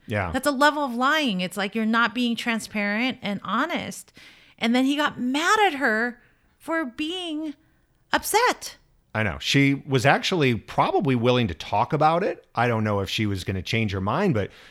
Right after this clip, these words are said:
Speaker 1: she was open to a, a legitimate discussion the night before in episode three and at this time when they were at the pool as well, and it got ugly.
Speaker 2: It did. It did. I, and I felt so bad for Diamond, and in a weird way, I do feel bad for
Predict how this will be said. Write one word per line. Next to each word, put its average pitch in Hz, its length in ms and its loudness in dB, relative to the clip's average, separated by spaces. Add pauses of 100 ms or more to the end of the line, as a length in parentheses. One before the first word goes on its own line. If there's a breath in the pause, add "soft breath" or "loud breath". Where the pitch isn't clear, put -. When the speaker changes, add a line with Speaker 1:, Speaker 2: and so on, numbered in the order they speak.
Speaker 1:
she - 240 -2
was 370 320 0 (120)
open 120 440 2
to 104 240 -2
a, 92 180 -4
a 98 100 -2
legitimate 107 560 0
discussion 104 720 -4 (140)
the 104 80 -2
night 117 240 0
before 117 380 0
in 123 60 -2
episode 98 360 -8
three 151 340 -2
and 151 380 0
at 107 140 -4
this 131 200 -2
time 104 380 -2 (260 loud breath)
when 110 140 -2
they 110 80 0
were 110 120 2
at 107 120 -2
the 95 80 -6
pool 117 500 -2
as 101 180 -6
well, 113 480 0
and 98 140 -2
it 143 160 0
got 80 260 -4
ugly. 85 440 -6 (260)
Speaker 2:
It 175 160 -4
did. 175 480 0
It 185 140 -6
did. 170 400 -2 (100)
I, 180 80 -8 (140)
and 226 160 2
I 226 80 6
felt 214 240 0
so 226 200 0
bad 220 240 2
for 208 120 -10
Diamond, 175 680 -4
and 196 520 -6 (760)
in 285 280 0
a 294 80 2
weird 233 280 2
way, 214 260 2
I 208 40 2
do 208 160 -6
feel 208 180 -4
bad 185 320 -2
for 190 400 -2